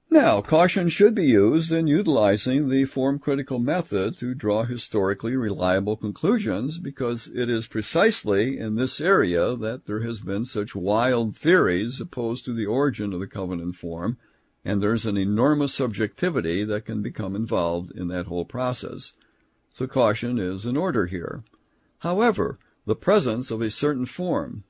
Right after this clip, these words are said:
and its elements presupposes a historical setting that has given rise to the form in question.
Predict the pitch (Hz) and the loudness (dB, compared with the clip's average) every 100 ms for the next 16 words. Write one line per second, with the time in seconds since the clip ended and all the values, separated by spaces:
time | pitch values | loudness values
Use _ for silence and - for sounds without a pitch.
0 | - 101 131 - 165 185 101 80 - - | -6 -4 -4 -2 -2 0 -2 -4 -10 -14
1 | - - - 95 - 147 107 90 87 113 | -16 -16 -10 -8 -6 -4 -2 -2 -2 -4
2 | 107 107 113 - 95 98 - 110 113 151 | -4 -4 -6 -6 -6 -6 -6 -8 -2 0
3 | 117 92 113 101 113 104 - 90 113 147 | 0 -2 -4 -4 -4 -6 -6 -4 -4 -2
4 | 233 208 95 113 - 92 131 - 92 104 | -2 -2 -2 -6 -8 -6 -6 -4 -4 -4
5 | 123 151 175 - - - | -4 -4 -4 -6 -10 -12